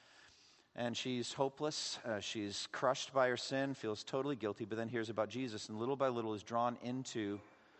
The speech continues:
his ministry, into his life. And she's portrayed in the movie as actually partaking in the feeding of the five thousand. And she's quite distant from Jesus, but she can see him. And then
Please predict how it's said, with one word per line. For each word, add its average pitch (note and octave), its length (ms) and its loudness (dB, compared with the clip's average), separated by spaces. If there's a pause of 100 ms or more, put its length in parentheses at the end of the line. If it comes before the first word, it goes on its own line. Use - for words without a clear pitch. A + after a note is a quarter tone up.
(140)
his A2+ 240 -2
ministry, A2+ 420 -4
into G#2 180 -6
his F#2+ 160 -4
life. G#2 400 0 (380)
And A2+ 360 -2
she's C3 240 -2
portrayed F3 420 2
in D3+ 100 2
the B2+ 40 2
movie A#2+ 440 2
as G#2+ 160 2
actually A#2+ 360 0
partaking B2+ 600 -2
in A2 120 -4
the G#2+ 80 0
feeding A2+ 320 -6
of G#2+ 40 -4
the G2+ 60 -4
five G2 300 2
thousand. F2 340 -4 (1800)
And A2+ 160 -4
she's C#3+ 420 0 (280)
quite F3+ 280 2
distant C#3+ 400 -2
from G#2+ 160 -4
Jesus, G#2 340 -4
but G#2 140 -6
she - 160 -6
can G#2 140 -10
see D3+ 300 -2
him. E2+ 280 -4 (320)
And A#2+ 180 0
then B2 320 4